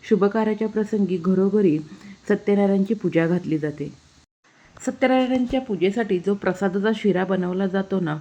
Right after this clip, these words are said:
तो बनवण्याची पद्धत सर्वत्र सारखीच आहे, आहे. तसंच पोथीमध्ये देखील प्रसादाचा शिरा बनवण्याची अचूक असे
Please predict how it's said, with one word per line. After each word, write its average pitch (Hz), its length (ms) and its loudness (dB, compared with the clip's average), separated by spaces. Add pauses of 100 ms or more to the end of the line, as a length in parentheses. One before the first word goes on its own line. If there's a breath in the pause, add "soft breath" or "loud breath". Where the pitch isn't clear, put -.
(760 loud breath)
तो 240 100 8
बनवण्याची 202 560 2
पद्धत 185 360 0 (400 loud breath)
सर्वत्र 190 380 2
सारखीच 190 480 0
आहे, 143 240 -4
आहे. 143 160 -4 (600)
तसंच 277 260 2
पोथीमध्ये 214 580 4
देखील 196 380 4 (420 loud breath)
प्रसादाचा 208 520 0
शिरा 214 280 2
बनवण्याची 196 560 2
अचूक - 440 -2
असे 190 280 2